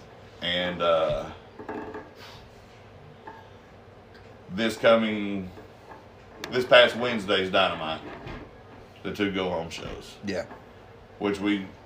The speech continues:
Speaker 1: well, we already, we went over those earlier, so we can skip that.
Speaker 2: It was quick result.
Speaker 1: Yeah, we can go over them again in depth, but, uh, and then we will be giving you the pay-per-view results from when Worlds Collide,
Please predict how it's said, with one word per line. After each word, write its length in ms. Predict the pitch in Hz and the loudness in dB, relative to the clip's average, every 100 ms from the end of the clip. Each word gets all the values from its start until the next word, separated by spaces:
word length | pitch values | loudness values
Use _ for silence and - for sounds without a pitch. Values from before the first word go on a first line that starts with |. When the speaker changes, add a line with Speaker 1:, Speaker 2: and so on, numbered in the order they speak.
| 80 | 0
Speaker 1:
well, 140 | 98 | 2
we 120 | 110 | 4
already, 180 | 117 110 | 2 2
we 160 | 113 117 | 0 -4
went 180 | 131 110 | 0 0
over 120 | 98 | 0
those 200 | 101 104 | -2 0
earlier, 280 | 127 110 95 | -2 -2 -4
so 120 | 95 | -4
we 60 | |
can 80 | 104 | -6
skip 260 | 104 131 - | -6 -10 -2
that. 240 | 107 107 | 2 4
Speaker 2:
It 100 | 185 | 8
was 160 | 170 147 | 8 6
quick 340 | - 160 156 | 6 6 8
result. 380 | 110 104 104 92 - - | 6 2 0 -2 -8 -2
Speaker 1:
Yeah, 280 | 135 131 127 | 6 6 6
we 100 | 135 | 4
can 80 | 117 | 2
go 120 | 95 | 2
over 100 | 92 | 2
them 80 | 90 | -4
again 220 | 85 87 | -8 -8
in 120 | 87 82 | -8 -4
depth, 380 | 87 87 90 - | 0 0 -2 -2
but, 180 | 95 92 | 0 4
uh, 300 | 87 87 80 | 4 4 2
and 200 | 95 104 | 0 2
then 240 | 107 104 104 | 2 0 0
we 120 | 110 | -2
will 200 | 107 107 | -2 -4
be 260 | 98 104 101 | -2 -2 0
giving 220 | 104 104 | -2 -2
you 160 | 101 | -2
the 120 | 95 90 | -4 2
pay-per-view 540 | 110 104 95 104 107 | 4 4 0 -4 -2
results 400 | 101 107 107 - | 2 4 4 4
from 120 | 95 | -4
when 180 | 95 90 | -4 2
Worlds 340 | 117 131 120 | 4 6 2
Collide, 640 | - 117 120 120 117 113 | 0 6 8 8 6 4